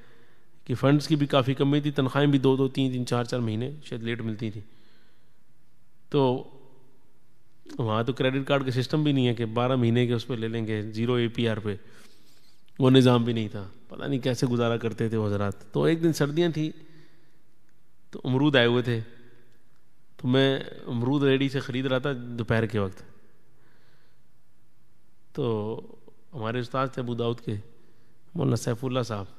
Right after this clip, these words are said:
कमाल के आलिम और कमाल का मिजाज था उनका, आजिज़ी का। हमारे बड़ा, बड़ी दोस्ती थी उनसे। तो वो भी उ-, अमरूद ले रहे थे,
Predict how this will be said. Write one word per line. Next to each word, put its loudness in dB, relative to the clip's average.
कमाल 4
के 0
आलिम 2
और 0
कमाल -2
का -2
मिजाज -2
था -2
उनका, -4
आजिज़ी -2
का। -4
हमारे 2
बड़ा, 4
बड़ी -2
दोस्ती -6
थी -10
उनसे। -12
तो 12
वो 6
भी 4
उ-, 4
अमरूद 4
ले 4
रहे 4
थे, -4